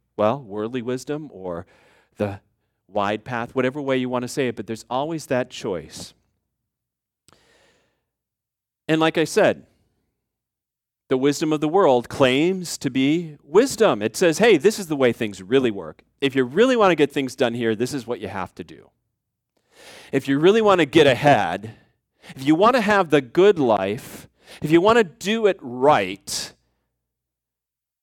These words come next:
if you want to really make your name known in business, if you want to get ahead at your job, if you want to,"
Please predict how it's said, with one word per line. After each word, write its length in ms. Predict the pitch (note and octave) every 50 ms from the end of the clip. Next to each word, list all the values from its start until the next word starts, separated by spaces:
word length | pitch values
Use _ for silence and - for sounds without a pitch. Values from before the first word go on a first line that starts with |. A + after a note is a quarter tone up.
| _ _ _ _ -
if 140 | C#3+ C3+ B2+
you 120 | C#3 C#3
want 180 | C#3+ D3 D3+ D3
to 60 | C3
really 260 | B2+ D3 D#3 D#3+ D#3
make 300 | D3 D#3 D#3+ D#3+ D#3 -
your 100 | D#3+ D3
name 440 | C#3+ C#3 C#3+ C#3 C#3 C#3+ C#3+ D3 C3+
known 320 | C#3+ C#3+ C#3 C3 C3+ C3+
in 140 | C3+ C3+ B2
business, 1040 | A2 A#2 A#2+ G#2 - - G2+ F2+ D#2+ D#2+ D#2+ - - - - - - - - - _ -
if 160 | - A2+ - B2
you 80 | A#2+
want 320 | A#2+ B2 C3 C#3 C3+ C#3 A#2+
to 160 | A#2+ A#2 G#2+
get 200 | G#2 C3 C3+ C#3+
ahead 540 | D#3 C#3+ B2+ C#3+ C#3 C3+ C3 B2 A#2 A2+ - -
at 240 | A#2+ A#2 A#2+ - -
your 160 | B2 A#2 A#2+
job, 560 | A2+ G#2+ - A#2 A2 G2+ F#2+ F2 E2 E2 D#2+
if 140 | F#2+ - -
you 80 | A#2 A2
want 180 | B2+ C3+ C#3
to," 100 | C#3+ C3+